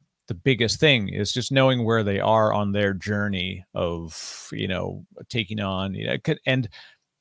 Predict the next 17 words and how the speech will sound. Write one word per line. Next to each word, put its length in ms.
you 160
get 160
to 120
very 220
quickly 600
ask 420
critical 500
questions 760
that 140
they 180
won't 500
ask 320
themselves 640
of, 200
like, 280
"Is 160
this, 400